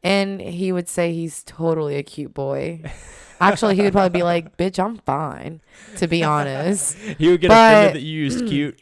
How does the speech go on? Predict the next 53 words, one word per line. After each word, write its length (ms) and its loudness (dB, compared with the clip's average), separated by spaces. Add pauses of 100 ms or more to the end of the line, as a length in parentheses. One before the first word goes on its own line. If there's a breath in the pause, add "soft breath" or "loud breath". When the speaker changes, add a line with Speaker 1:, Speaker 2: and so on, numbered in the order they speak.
Speaker 2:
<laughs> 1300 -8
Speaker 1:
I'm, 240 0
I 80 6
don't 120 4
think 140 -4
he'd 180 -4
get 100 2
offended, 760 -4
but 280 0
he 140 -4
would 100 -4
probably 180 2
be 160 -6
like, 320 -2 (400)
come 200 -8
on 140 -8
now. 260 -10
Like, 220 -10
you 100 -8
know 180 -4
I'm 80 -8
more 220 -4
than 180 -10
just 260 -10 (100)
cute. 300 -6
Speaker 2:
<laughs> 60 -12 (760 soft breath)
Speaker 1:
But 120 4
yeah, 320 4 (520)
I 100 2
know 100 -4
that's 200 -4
my 100 -2
brother, 400 -6
but 500 -8
yeah, 240 -2
cute 280 -14
boys 260 -4
is 100 -10
the 80 -6
card 260 -6
I'm 120 -10
using 300 -10
for 120 -6
him 240 -6
because, 540 -6
I 100 -4
mean, 220 -8
he's 240 -6
a 80 0
handsome 380 -6
boy. 340 -2
He's 220 -12
not 540 -4